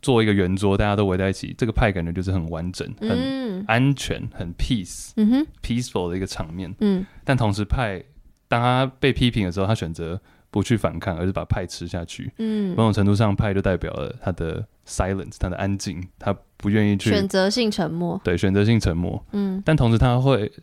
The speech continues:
Speaker 1: 他讲到说他自己平常在学校也好，或者跟别人相处，他其实是很，嗯，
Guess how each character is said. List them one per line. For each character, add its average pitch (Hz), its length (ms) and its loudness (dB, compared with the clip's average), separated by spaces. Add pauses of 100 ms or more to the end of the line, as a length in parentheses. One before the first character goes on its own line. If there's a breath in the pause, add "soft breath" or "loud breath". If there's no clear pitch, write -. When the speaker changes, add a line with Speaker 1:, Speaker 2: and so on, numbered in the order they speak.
Speaker 1:
他 131 160 2
讲 104 180 2
到 104 100 4
说 104 120 2
他 104 80 4
自 107 140 -2
己 90 100 0
平 92 200 -2
常 92 140 -2
在 95 80 0
学 87 240 -4
校 90 220 -2
也 85 100 -8
好， 87 120 -8
或 95 120 -4
者 98 60 0
跟 101 160 2
别 98 120 0
人 85 120 -4
相 87 200 -6
处， - 140 -12
他 123 120 0
其 113 160 0
实 98 60 2
是 107 140 2
很， - 320 -4 (560 soft breath)
嗯， 76 520 -6